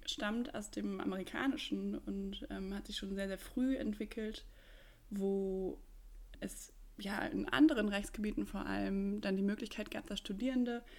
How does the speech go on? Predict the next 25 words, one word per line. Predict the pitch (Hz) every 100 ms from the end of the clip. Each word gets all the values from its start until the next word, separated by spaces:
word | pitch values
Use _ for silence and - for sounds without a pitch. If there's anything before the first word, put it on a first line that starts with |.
| - -
sich | 208 -
ausgebildet | 302 - 247 240 214
haben | 220 220 214 208 208 208 214
in, | 202 202 202 208 -
äh, | 196
dem | 202 196
speziellen | - 202 202 196
Bereich | 196 202 202 240 262
und | 202 196
dann | 202 196 202 - - - - - - - -
kostenlose | 247 277 247 233 214
Rechtsberatungen | 226 - - 190 - - 196 196
geben | 202 208 233
konnten | 240 240 - 247 262
für | 247
Menschen, | 202 196 - 196
die, | 202 196 196 - - - - -
ähm, | 196 196 196 196
sich | 196 -
ja | 196
vielleicht | - 202 196
keine | - 196 196
Anwältinnen | 202 208 208 202 190
leisten | 220 285 269
konnten. | - 233 226 226